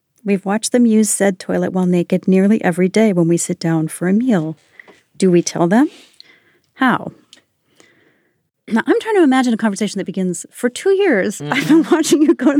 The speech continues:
Speaker 1: the bathroom." <laughs>
Speaker 2: So this feels, frankly, like a rebuke against something that I said when I recorded an episode earlier this
Speaker 1: Mm.
Speaker 2: week, which was
Speaker 1: The plot thickens.
Speaker 2: somebody was talking about something their partner had done that really hurt their feelings.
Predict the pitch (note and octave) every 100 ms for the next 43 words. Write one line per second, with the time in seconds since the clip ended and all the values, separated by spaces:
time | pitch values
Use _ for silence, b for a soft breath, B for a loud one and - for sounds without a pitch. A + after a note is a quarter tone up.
0 | D4 E4+ C#4 F#4+ - - D4 E4 - F4+
1 | - F#4 - - - B B B B -
2 | A#3+ G#3 C#3+ E3+ G#3+ A3+ - C#4 D#4 D#4
3 | G#3+ - - F3 E3+ D3+ C#3 B2 B2+ B2
4 | B2 B3+ _ _ C3 B2 B2+ B2 B2 D3+
5 | - C#3+ C#3 C3+ C3+ C3+ C#3 C3 - B2
6 | - B2+ B2+ B2 A#2 - B2+ G#2 A2+ G2
7 | B2 A#2+ - A2+ B2+ C#3 F#3+ C#4 C4 G3+
8 | F3 E3+ E3 D#3+ - C#3+ D#3 - D3 C3
9 | B2 - - B2 B2 - - - - -
10 | A3 A3+ A3 F#3 F3 E3 D3+ D#3 C#3 -
11 | C3+ A#2+ - - B2+ C3 A#2+ A#2 A#2 A2
12 | B2 A2 A#2 - G#2 - - - C#3 -